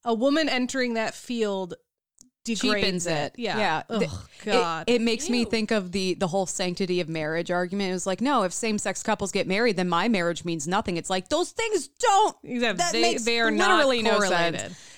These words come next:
Speaker 2: It reminds me, too, of the, the Edinburgh Seven that we covered way
Speaker 1: Yeah.
Speaker 2: back in episode two, because they were literally, like, a mob tried to
Speaker 1: Yeah, it's
Speaker 2: assault them. It
Speaker 1: terrible.
Speaker 2: was insane. And I'm like, "Wow, I didn't know women trying to get an education was so triggering for you assholes."
Speaker 1: Right.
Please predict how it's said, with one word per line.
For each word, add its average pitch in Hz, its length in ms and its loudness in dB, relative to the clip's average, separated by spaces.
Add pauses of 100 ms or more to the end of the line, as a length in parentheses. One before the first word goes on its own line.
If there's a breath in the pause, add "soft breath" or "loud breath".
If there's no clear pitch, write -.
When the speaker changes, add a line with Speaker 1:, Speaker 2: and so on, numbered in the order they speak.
(140)
Speaker 2:
It 269 160 0
reminds 262 380 0
me, 277 100 2
too, 240 240 0
of 226 100 -2
the, 196 260 0
the 180 180 -2
Edinburgh 196 340 2
Seven 180 460 -2
that 156 120 -4
we 165 80 -6
covered 170 460 -4
way 196 680 2
Speaker 1:
Yeah. 202 280 -2
Speaker 2:
back 165 240 0
in 156 80 -4
episode 165 460 -2
two, 196 260 0
because 156 320 -4
they 175 160 0
were 202 220 2
literally, 185 560 0
like, 160 400 -2 (420 soft breath)
a 196 100 4
mob 180 880 2 (100)
tried 190 240 2
to 254 80 0
Speaker 1:
Yeah, 320 100 2
it's - 140 -4
Speaker 2:
assault 180 260 2
them. 151 380 0
It - 60 -4
Speaker 1:
terrible. 180 120 2
Speaker 2:
was 175 320 -2
insane. 156 800 -4
And 175 120 -4
I'm 180 120 -4
like, 190 240 -2 (260 loud breath)
"Wow, 294 160 2
I 233 140 4
didn't 262 180 4
know 262 140 2
women 226 340 2
trying 226 220 0
to 220 80 0
get 226 100 2
an 220 80 0
education 214 600 -2
was 185 120 -4
so 214 160 -2
triggering 208 640 -2
for 175 120 -8
you 156 180 -2
assholes." 147 640 -6
Speaker 1:
Right. 190 300 -8